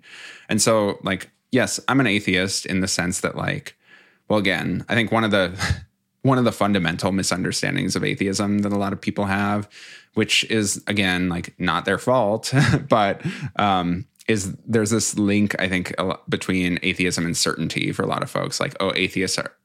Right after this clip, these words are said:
like, are just sure that there's no God and whatever. Whereas, you know, when I'm teaching about atheism and agnosticism in my classes, I talk about how,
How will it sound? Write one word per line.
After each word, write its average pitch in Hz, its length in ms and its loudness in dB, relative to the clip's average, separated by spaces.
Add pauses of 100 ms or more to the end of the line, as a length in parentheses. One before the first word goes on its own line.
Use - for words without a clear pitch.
like, - 320 -2 (320)
are 95 100 0
just 95 240 -2
sure 92 320 2
that 87 160 -2
there's 90 220 0
no 90 160 -2
God 90 280 -2
and 98 120 -2
whatever. 101 480 0 (460)
Whereas, 113 580 2 (160)
you 110 80 2
know, 90 360 0
when 107 180 0
I'm 98 380 0 (840)
teaching 101 460 2
about 90 340 0
atheism 104 800 -2 (100)
and 95 140 0
agnosticism 87 1040 -2
in 101 100 0
my 90 120 0
classes, 92 580 -2
I 92 140 -4
talk 95 260 -2
about 92 240 0
how, 95 400 -4